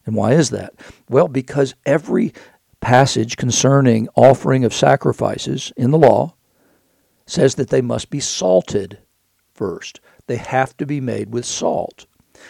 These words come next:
And so it's a very strange thing. It says, "You shall season your offering, every offering of meal with salt. You shall not omit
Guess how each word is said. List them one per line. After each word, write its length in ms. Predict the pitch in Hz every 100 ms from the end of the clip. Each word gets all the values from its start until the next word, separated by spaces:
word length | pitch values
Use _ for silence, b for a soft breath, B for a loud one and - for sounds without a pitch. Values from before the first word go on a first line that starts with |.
| b -
And 120 | 170
so 140 | 156
it's 120 | 151
a 40 | 139
very 240 | 131 170
strange 420 | - 135 117 104
thing. 280 | - 101 156 B B B
It 160 | 135
says, 220 | - 127
"You 80 | 131
shall 200 | - 113
season 540 | - - 165 151 135 117
your 280 | 113 110 -
offering, 480 | 104 107 - 123 120
every 300 | 143 151 135
offering 400 | 107 107 131 131
of 100 | 110
meal 240 | 113 110 120
with 140 | 107
salt. 300 | - 123 -
You 100 | 117
shall 140 | -
not 220 | 110 120 131
omit 380 | 110 117 -